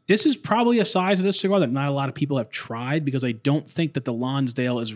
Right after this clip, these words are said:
re-, is available in a regular box. It comes in this factory floor special edition box that also comes with, like, these samples of the filler, the binder, and the wrapper, like,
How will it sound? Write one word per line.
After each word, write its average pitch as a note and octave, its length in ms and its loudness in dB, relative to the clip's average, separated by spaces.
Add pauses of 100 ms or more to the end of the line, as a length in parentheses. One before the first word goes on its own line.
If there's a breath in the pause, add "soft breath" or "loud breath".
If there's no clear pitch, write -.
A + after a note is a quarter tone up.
re-, C#3+ 180 0
is A#2+ 160 -6
available C#3 640 2 (540 soft breath)
in F3 140 4
a D#3 100 4
regular C3+ 600 2
box. A#2+ 720 -6
It C#3+ 180 -4
comes E3 440 -2 (100)
in D#3 320 2
this C3 420 -2 (420)
factory D#3 720 0
floor C#3+ 640 0
special C#3 440 -4
edition B2+ 520 -2
box G#2+ 600 -8 (560 soft breath)
that C3+ 240 0
also D3 380 4
comes C3+ 460 -2
with, B2+ 220 -2
like, A#2+ 340 -2
these B2 260 -2
samples C#3+ 760 0 (140)
of B2 460 -4 (600)
the B2+ 80 -4
filler, D#3 400 2
the C3 120 0
binder, C3+ 400 0
and B2 100 -2
the A#2+ 80 -2
wrapper, C3+ 500 0
like, A#2+ 340 -4